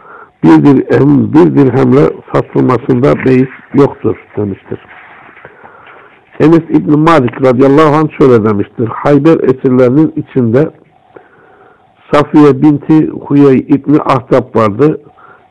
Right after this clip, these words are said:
Dihye el-Kelbi'nin mülkiyetine geçti, sonra peygambere geçti demiştir.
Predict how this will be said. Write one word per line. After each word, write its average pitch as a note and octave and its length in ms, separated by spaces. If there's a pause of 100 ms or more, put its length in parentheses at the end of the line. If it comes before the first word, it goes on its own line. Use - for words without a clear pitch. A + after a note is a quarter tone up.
(120)
Dihye C3+ 300
el-Kelbi'nin C#3 840
mülkiyetine C3 720
geçti, A#2 420 (100)
sonra C3+ 260
peygambere B2 640
geçti A2 480 (180)
demiştir. G#2 500